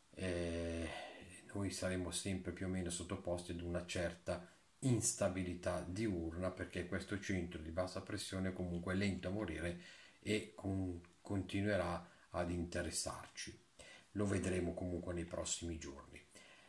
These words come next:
Andiamo a vedere l'analisi al suolo. L'analisi al suolo, quella di domani, dodici maggio, vedete alle ore dodici, ecco la perturbazione che ci sta lasciando, questa qui,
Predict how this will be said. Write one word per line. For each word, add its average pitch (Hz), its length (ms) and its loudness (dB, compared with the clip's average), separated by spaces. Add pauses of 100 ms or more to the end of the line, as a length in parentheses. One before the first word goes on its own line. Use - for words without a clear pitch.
(140)
Andiamo 113 340 4
a - 20 8
vedere 113 280 4
l'analisi 98 500 4
al 92 80 2
suolo. 80 680 -4 (260)
L'analisi 95 380 2
al 135 80 2
suolo, 104 420 0
quella 85 220 -2
di 80 160 -4
domani, 95 520 2
dodici 87 640 -2
maggio, 82 680 -2 (180)
vedete 82 280 -2
alle 78 120 -2
ore 87 200 0
dodici, 113 560 -2
ecco 87 280 -4
la 82 80 2
perturbazione 82 840 -4
che 82 280 -6 (580)
ci - 180 -4
sta 87 240 0
lasciando, 87 1000 0 (220)
questa - 380 -4
qui, - 360 -2